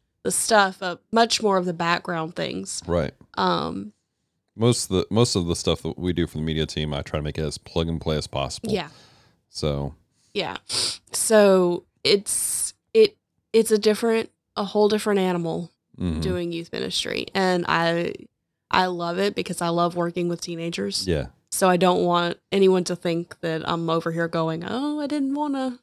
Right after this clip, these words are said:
Speaker 2: No.
Speaker 1: go back." No, <laughs> I was so hyped.
Speaker 2: Yeah.
Speaker 1: Um, 'cause I, I went to school for this.
Speaker 2: Right.
Speaker 1: I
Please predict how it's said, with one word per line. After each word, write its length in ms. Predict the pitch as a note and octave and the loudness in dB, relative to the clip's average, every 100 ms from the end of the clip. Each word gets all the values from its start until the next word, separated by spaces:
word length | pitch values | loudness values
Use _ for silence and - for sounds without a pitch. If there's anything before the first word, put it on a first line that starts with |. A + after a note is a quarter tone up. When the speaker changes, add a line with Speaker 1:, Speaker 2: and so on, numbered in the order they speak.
| - | -10
Speaker 2:
No. 160 | - | -4
Speaker 1:
go 140 | - C#4 | -4 -4
back." 320 | C4 B3+ G#3+ | -8 -10 -6
No, 420 | F3+ G3 F3+ E3 | -6 -2 -4 -4
<laughs> 20 | |
I 580 | D#3+ E3 F3 F3+ F3+ F3 - _ _ _ _ - | -2 2 2 2 0 -2 -6 _ _ _ _ -6
was 220 | F#3+ F3+ | -4 0
so 600 | - - - F#3+ F3+ F3 | 0 0 0 0 2 2
hyped. 720 | E3+ E3 E3+ E3 - - - - _ - | 0 -4 -4 -4 -8 -6 -6 -6 _ -10
Speaker 2:
Yeah. 240 | C2+ A1+ - | -6 -6 -6
Speaker 1:
Um, 640 | F#3 F3 E3+ E3+ G3+ A3 - _ _ _ - | -6 -6 -8 -10 -12 -12 -18 _ _ _ -2
'cause 220 | G3+ E3+ - | -2 0 0
I, 280 | F3 G3+ G3+ - | 0 0 -2 -4
I 140 | F3 | 0
went 200 | A3+ C4 | 2 2
to 60 | B3+ | 0
school 340 | - - F#3+ | -2 0 -2
for 140 | A#3+ - | -2 -10
this. 460 | - D2 - - - | -14 -10 -8 -8 -6
Speaker 2:
Right. 260 | D#2 G#2 - _ - | -2 -2 -4 _ -4
Speaker 1:
I 560 | E3+ F3 F3+ F#3 G3 | -2 0 2 2 2